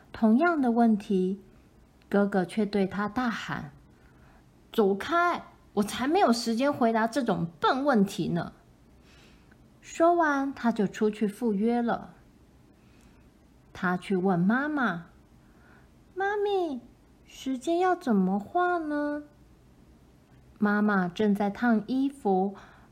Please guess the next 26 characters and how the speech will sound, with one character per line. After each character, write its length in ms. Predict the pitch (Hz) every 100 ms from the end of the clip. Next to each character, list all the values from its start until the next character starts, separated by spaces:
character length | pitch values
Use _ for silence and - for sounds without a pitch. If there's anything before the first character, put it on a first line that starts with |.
| -
而 120 | 311
且 220 | 349 349
一 160 | - 330
边 320 | 330 339 349
注 220 | 339 302
意 160 | 294 269
着 440 | 240 214 196 196 196
炉 160 | 185
子 160 | 196 190
上 320 | 190 226 208
的 80 | 180
东 300 | 170 240 277
西 400 | 269 - 185 - - -
有 120 | 160
没 160 | 139 160
有 160 | 160
烧 320 | 156 - 208
焦。 460 | 220 - 233 240 247 - - - _ - _ - _ - - - - - -
“时 320 | - 254 247
间 480 | 285 302 302 311 302
是 220 | - 285
画 260 | 285 302
不 140 | 285 262
出 200 | - 294
来 300 | 269 196 202
的， 440 | 226 214 185 175